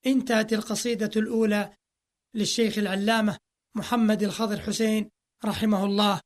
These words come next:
وإلى هنا ينتهي وقت هذه الحلقة، وللحديث صلة في الحلقة القادمة إن شاء الله تعالى، حيث سيكون حول القصيدة الثانية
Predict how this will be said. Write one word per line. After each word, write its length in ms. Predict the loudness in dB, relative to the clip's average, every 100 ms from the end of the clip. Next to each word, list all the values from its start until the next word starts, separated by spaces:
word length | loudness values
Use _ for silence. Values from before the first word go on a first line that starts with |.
| _ -4
وإلى 240 | 2 4
هنا 440 | 4 4 2 0 -6 _ _ _ _ _ -4
ينتهي 600 | -2 0 -2 -2 -2 -2
وقت 240 | -4 -6
هذه 380 | -4 -4 -4 -6
الحلقة، 600 | -4 0 0 2 0 -2 _ -4
وللحديث 720 | 2 4 2 0 0 0 0
صلة 320 | -2 2 2
في 300 | 2 -2 -2
الحلقة 420 | -2 0 0 2 0
القادمة 680 | 0 0 0 2 2 2 0 0
إن 100 | 2
شاء 200 | 2 0
الله 260 | 2 2
تعالى، 500 | 0 0 2 2 -2 -6 _
حيث 400 | 0 2 2 0
سيكون 760 | -2 0 -2 -2 0 2 2 0
حول 360 | 0 2 4
القصيدة 680 | 2 2 -2 0 0 0 -2 -4
الثانية 600 | -4 2 4 4 2